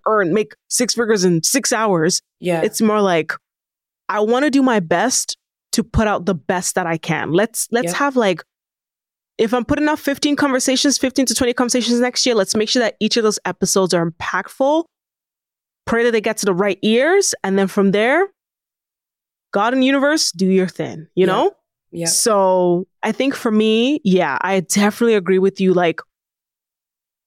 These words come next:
Speaker 1: switching it to not just the numbers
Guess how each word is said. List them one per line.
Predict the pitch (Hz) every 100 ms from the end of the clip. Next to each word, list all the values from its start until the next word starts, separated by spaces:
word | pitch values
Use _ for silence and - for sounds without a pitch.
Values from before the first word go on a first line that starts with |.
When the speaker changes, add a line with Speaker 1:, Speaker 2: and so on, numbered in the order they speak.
| _ _ _ _ _
Speaker 1:
switching | - - 269 254 269
it | 240
to | - 208
not | 202 208
just | - 202 -
the | 185
numbers | 170 180 202 220 254 294 320 320 -